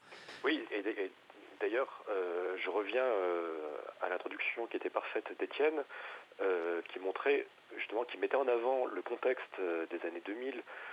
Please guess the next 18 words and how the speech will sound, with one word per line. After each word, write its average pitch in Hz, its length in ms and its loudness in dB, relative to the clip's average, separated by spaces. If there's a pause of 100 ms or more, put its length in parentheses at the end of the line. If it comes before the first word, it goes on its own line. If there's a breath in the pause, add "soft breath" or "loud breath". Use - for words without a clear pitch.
(300 loud breath)
où 131 100 0
il 139 140 -2
y 104 80 8
avait, 127 340 6
euh, 92 260 6
une 92 120 -2
attention 98 500 0
qui - 140 -6
était, 92 280 0
euh, 82 220 2 (160)
extrêmement - 480 -2
poussée 110 360 -2 (100)
pour 85 100 -6
le 85 80 -12
logiciel 92 460 -4
libre. - 200 -6 (680 loud breath)
Je, 90 180 -2 (240)
je, 87 80 2